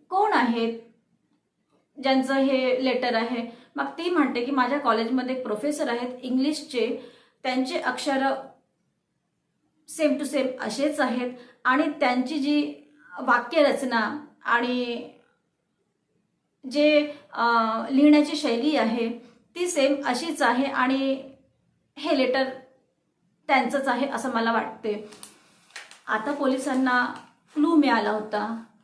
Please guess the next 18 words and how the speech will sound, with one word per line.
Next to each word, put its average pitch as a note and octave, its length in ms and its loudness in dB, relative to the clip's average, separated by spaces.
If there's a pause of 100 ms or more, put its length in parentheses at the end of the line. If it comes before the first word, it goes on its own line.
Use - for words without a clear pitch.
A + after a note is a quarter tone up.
(320)
आता A3+ 220 0
त्यांना, C4 580 2 (260)
अ, B3 240 -2 (120)
शोधण्याची C4 960 0 (800)
एक C4 220 -4
दिशा C4 320 2
मिळाली A#3+ 380 4
होती, A3+ 520 -4 (420)
त्यामुळे E4 380 4
ते D4+ 280 4 (2000)
प्रोफेसर C#4+ 460 2
जे C#4 140 0
असतात A#3+ 440 0 (300)
त्यांचं B3+ 360 -2
नाव B3+ 280 4
असते B3+ 640 -6 (100)
पुंजीलाल A#3 540 -2 (420)
मेहर. G#3+ 340 -6